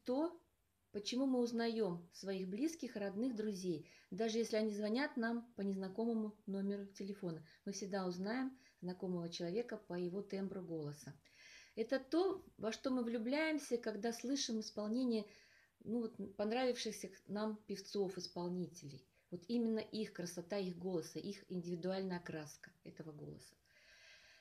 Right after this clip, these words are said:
Тембр голоса определяется двумя основными факторами. Первое — это индивидуальное строение ваших голосовых складок. А второе — это то,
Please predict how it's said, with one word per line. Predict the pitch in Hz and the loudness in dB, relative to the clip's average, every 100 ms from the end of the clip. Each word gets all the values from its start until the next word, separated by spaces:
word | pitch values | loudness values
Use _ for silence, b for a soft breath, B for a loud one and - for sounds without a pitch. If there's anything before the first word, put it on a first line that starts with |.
| B B | B B
Тембр | - 349 339 277 | 6 8 8 6
голоса | 262 247 - | 6 6 4
определяется | 202 202 208 254 277 220 | 0 0 2 2 2 0
двумя | 202 208 220 | 0 2 2
основными | 247 233 196 202 220 | 2 0 0 2 2
факторами. | 214 - 185 - 156 147 135 131 - _ _ _ | 0 0 -2 -2 -8 -6 -6 -8 -14 _ _ _
Первое — | - 294 359 208 165 | 0 2 4 0 -2
это | 185 190 | -4 -4
индивидуальное | - 208 196 190 247 220 208 | -2 -2 -2 2 4 2 0
строение | - 185 202 294 285 262 B B | -2 0 2 2 2 0 B B
ваших | 180 220 - 185 | -2 0 0 -2
голосовых | 180 165 165 180 202 | -4 -2 -2 -2 -6
складок. | - 185 170 139 - - _ _ B B B B B B B | -6 -2 -2 -2 -10 -18 _ _ B B B B B B B
А | 214 | -2
второе — | 220 240 233 294 330 214 - | 2 4 6 6 4 4 0
это | 202 214 | -2 -2
то, | 202 - 311 392 | -4 2 4 4